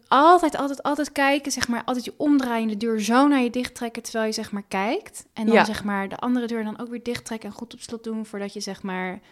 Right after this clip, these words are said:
Speaker 1: je huis binnengaat. Dus niet zomaar achterloos naar binnen lopen, want in dat
Speaker 2: Ja.
Speaker 1: portiekje
Speaker 2: In dat sluisje, zeg maar.
Speaker 1: Ja, precies, want wat er dan gebeurt is, dan komen ze, zeg maar, achter je naar binnen. Dus dan blokkeren zij die deur. En die andere deur moet je weer met een sleutel openmaken.
Speaker 2: Ja,
Speaker 1: En
Speaker 2: en
Speaker 1: daar
Speaker 2: dan
Speaker 1: heb je
Speaker 2: ben je
Speaker 1: dan
Speaker 2: al
Speaker 1: geen
Speaker 2: te
Speaker 1: tijd meer,
Speaker 2: laat.
Speaker 1: tijd
Speaker 2: Ja,
Speaker 1: voor, ja.
Speaker 2: ja.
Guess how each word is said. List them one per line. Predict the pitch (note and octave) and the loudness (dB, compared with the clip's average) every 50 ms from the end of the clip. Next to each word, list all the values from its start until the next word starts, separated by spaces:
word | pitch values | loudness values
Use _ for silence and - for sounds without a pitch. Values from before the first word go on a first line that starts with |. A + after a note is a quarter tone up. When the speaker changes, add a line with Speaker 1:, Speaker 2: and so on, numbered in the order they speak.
| _ _ _ _ | _ _ _ _
Speaker 1:
je | _ G3+ | _ -2
huis | F#3 F#3+ G3+ G3 F#3 - | 2 4 4 4 2 -2
binnengaat. | - F3 F3 E3 - F3 D#3+ - | -6 -8 -8 -8 -10 -12 -12 -10
Dus | G3 - | -4 -2
niet | A3+ B3 B3 | -2 0 0
zomaar | B3+ A3+ A3 - | 0 -2 -2 0
achterloos | - - G#3 - - - A#3+ G#3+ G3+ G#3 G3+ | 2 2 2 2 0 -4 -2 -2 -2 -2 -2
naar | G#3+ G3+ | -4 -6
binnen | F#3+ G3 F#3+ F#3+ F#3 F3+ | -4 -4 -4 -2 -2 -2
lopen, | F3 F3 F3 - | -2 -4 -4 -6
want | F#3 F3 - | -10 -10 -8
in | - G3+ | -6 -6
dat | G3 F#3 | -2 2
Speaker 2:
Ja. | A#3 C4 B3+ | 6 6 6
Speaker 1:
portiekje | G#3 - - C4 B3 - - - G3 F3 F3 A3 | 6 4 2 -2 -2 -2 -6 -8 -6 -4 -4 0
Speaker 2:
In | - A3 | 2 6
dat | G#3+ G#3+ G#3+ | 6 6 4
sluisje, | - - - B3+ B3 A#3+ A#3 A3 A3 - - D#3 D#3 | 4 0 6 8 10 12 12 10 8 6 -2 -4 -2
zeg | E3 D#3 D#3 - | -2 -4 -4 -2
maar. | D3+ C#3+ B3 C4+ | 0 4 6 8
Speaker 1:
Ja, | D4 C4+ B3 A#3 | 10 10 8 8
precies, | A#3+ B3+ A#3+ - - C#4 B3+ | 6 2 -2 0 2 2 2
want | B3+ A#3 A3 | 2 0 0
wat | A#3 B3+ B3+ | 0 0 0
er | C#4 | 2
dan | B3+ B3 A#3+ | 0 0 0
gebeurt | - - A3+ B3+ D4 D4+ C4 | -2 -2 0 2 2 2 2
is, | B3 A#3 | 2 0
dan | A#3+ A#3 | 0 0
komen | A#3 A#3+ A#3 A#3 A#3+ A3+ | 2 2 2 2 2 0
ze, | A#3 | -2
zeg | G#3+ A3 A3 G#3 - | -4 -6 -6 -4 -4
maar, | G#3 G3 - | -4 -2 -2
achter | - - - - - A#3+ | -4 -4 -4 -6 -6 -4
je | G#3+ | -4
naar | G3+ F#3+ F#3+ | -4 -4 -2
binnen. | F#3+ A#3+ A#3+ G3+ C#3+ C3 F#3 A3 | -2 -2 -2 -2 -4 -6 -6 -6
Dus | A3 G#3 - | -8 -8 -6
dan | G#3+ G3 | -6 -6
blokkeren | F#3+ G#3 G#3 - B3 C4 C4 A#3+ G#3+ | -6 -6 -8 -6 -4 -4 -4 -4 -4
zij | - F#3+ F3 | -6 -8 -8
die | F3 E3+ | -8 -10
deur. | E3+ F#3+ F#3+ E3 - - - - | -10 -10 -10 -10 -10 -12 -14 -10
En | - G3 | -8 -8
die | G3 - - | -8 -8 -4
andere | - D4 E4+ E4 B3+ G#3 F#3+ | -2 0 2 2 2 2 -2
deur | F#3+ F3+ F3 | -4 -4 -4
moet | G3 G3+ G#3 | -4 -4 -6
je | - - | -6 -6
weer | A#3 A3 | -6 -4
met | A3 G#3+ G#3+ | -4 -6 -6
een | A3 | -6
sleutel | - - A#3+ A#3+ A#3 A#3 - - | -4 -2 -2 -4 -4 -4 -6 -6
openmaken. | A3+ A3+ A3+ - F3+ E3+ D#3+ D#3+ D#3+ - - - - | -6 -6 -8 -8 -10 -8 -8 -10 -12 -14 -18 -10 -2
Speaker 2:
Ja, | - B3 - | 2 2 6
Speaker 1:
En | |
Speaker 2:
en | |
Speaker 1:
daar | |
Speaker 2:
dan | G#3 A3 | 8 8
Speaker 1:
heb | A#3 A#3 A3 | 8 10 12
je | G#3+ | 10
Speaker 2:
ben | G3 | 10
je | F3+ | 12
Speaker 1:
dan | F#3 F3 | 10 10
Speaker 2:
al | F#3 | 8
Speaker 1:
geen | F#3 | 8
Speaker 2:
te | A#3+ A#3+ - | 8 8 10
Speaker 1:
tijd | G3 F#3+ | 12 12
meer, | E3 D#3 | 12 10
Speaker 2:
laat. | D3+ D#3+ - G#3+ - | 10 6 2 -4 -2
Speaker 1:
tijd | A#3 A3 | 2 6
Speaker 2:
Ja, | G#3+ F#3+ E3 | 8 8 6
Speaker 1:
voor, | - F3 E3+ D#3 | 6 2 -2 -4
ja. | G#3 G#3 G3 | -2 0 2
Speaker 2:
ja. | G#3+ F#3 - | 2 2 0